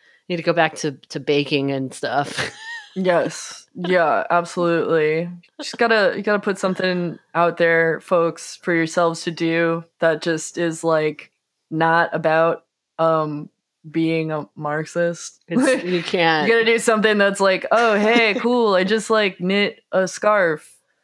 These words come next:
Speaker 2: I
Speaker 1: It's
Speaker 2: mean, you
Speaker 1: got,
Speaker 2: can put
Speaker 1: yeah.
Speaker 2: a hammer and sickle on it if you want, but, like, just do, just gotta take a break sometimes.
Speaker 1: Especially stuck indoors, like, so, so much. Like, really, really what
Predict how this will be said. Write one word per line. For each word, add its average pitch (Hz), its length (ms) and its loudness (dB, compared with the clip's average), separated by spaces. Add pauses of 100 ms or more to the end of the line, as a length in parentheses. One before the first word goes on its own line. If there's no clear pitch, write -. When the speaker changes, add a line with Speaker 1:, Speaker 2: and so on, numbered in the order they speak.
(220)
Speaker 2:
I 196 60 4
Speaker 1:
It's 208 40 4
Speaker 2:
mean, 214 120 2
you 247 40 2
Speaker 1:
got, 226 60 4
Speaker 2:
can 254 80 4
put 262 100 4
Speaker 1:
yeah. 175 140 4
Speaker 2:
a - 20 4
hammer 220 200 4
and 185 140 2
sickle 220 300 0
on 180 160 4
it 170 80 2
if 165 140 -2
you 160 100 -4
want, 180 320 2
but, 160 160 -2
like, 151 300 -2
just - 340 -6
do, 185 320 -4
just - 400 -12 (720)
gotta 196 100 2
take 190 160 -2
a 160 40 -4
break 175 260 0
sometimes. 156 760 -2
Speaker 1:
Especially 202 460 2
stuck 156 320 -2
indoors, 143 540 0
like, 127 120 -6
so, 123 220 -6
so 123 240 -8
much. 123 480 -6
Like, 151 260 -2
really, 190 440 4
really 180 480 2
what 147 460 2